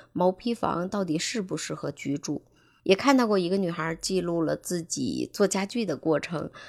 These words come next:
还有很多人在网上分享自己装修自己新家的视频。即使看着视频的时候汗流浃背，即使灰头土脸，甚至有一些人拆完地砖之后、拆完门框以后都在怀疑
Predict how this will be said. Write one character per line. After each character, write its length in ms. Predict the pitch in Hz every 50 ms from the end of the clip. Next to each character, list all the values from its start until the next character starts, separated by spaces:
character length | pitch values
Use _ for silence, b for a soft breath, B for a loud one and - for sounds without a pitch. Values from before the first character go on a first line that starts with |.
| B B
还 160 | - - 233
有 100 | 233 247
很 140 | 233 240 180
多 120 | 190 202 208
人 160 | 196 190 190
在 120 | 202 202
网 200 | 190 180 175 170
上 140 | 175 170 170
分 180 | - 202 196 202
享 280 | 202 190 170 175 190 -
自 160 | - 311 277
己 220 | - - - -
装 200 | - 165 160 165
修 160 | 170 - 156
自 220 | 160 - - 165 156
己 160 | 175 - -
新 240 | - - 143 156 156
家 220 | - 156 160 165
的 100 | 160 160
视 180 | 160 - - -
频。 320 | - - - 87 80 - b b b b b b b b b b b b b b b
即 200 | - - 233 277
使 480 | 311 - - 214 175 156 131 87 71 - -
看 200 | - - 262 240
着 120 | 220 208
视 160 | - - 247
频 180 | 214 - 180 170
的 80 | 190 196
时 100 | - 156
候 80 | 185
汗 200 | 185 - 220 196
流 120 | 175 175 180
浃 220 | 196 180 - -
背， 180 | 196 180 170 165
即 160 | - - 170
使 220 | 175 - - -
灰 180 | 160 - 185 180
头 140 | 185 170 160
土 220 | - 156 131 151
脸， 240 | 156 151 - - 185
甚 180 | - 220 214
至 100 | 208 220
有 160 | 202 175 - 95
一 80 | 196
些 220 | 208 - - 226 220
人 220 | 190 160 175 202 B B B B B -
拆 280 | - - 277 302 311
完 180 | 285 190 185 190
地 160 | 196 190 175
砖 240 | 180 170 175 175 175
之 100 | 170 180
后、 300 | 180 - 185 160 160 170
拆 180 | - - 214 208
完 120 | 208 196 190
门 160 | 175 160 170
框 240 | - - 220 196 175
以 120 | 156 170
后 180 | 170 190 170 170
都 140 | 180 180
在 120 | 180 196 180
怀 220 | 180 - - 185
疑 260 | - 185 170 147 -